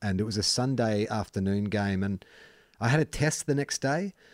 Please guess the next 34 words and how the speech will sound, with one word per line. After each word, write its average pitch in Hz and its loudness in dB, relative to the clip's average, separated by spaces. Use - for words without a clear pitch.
And 123 4
Mum 131 4
told 120 2
me 113 2
I 107 0
couldn't 110 0
go 104 2
to 104 0
the 92 -2
football 101 0
because 90 -2
I 98 2
had 95 -2
to - -6
study 95 0
for - -12
this - -2
test. - -4
And 104 0
I 104 2
was 101 2
at 127 0
that 104 4
age 95 2
where 95 2
I 92 2
was 82 -2
like, 92 0
you 107 -4
know, 87 0
fucking, 104 -2
"Shut 208 6
up, 127 2
Mum." 190 6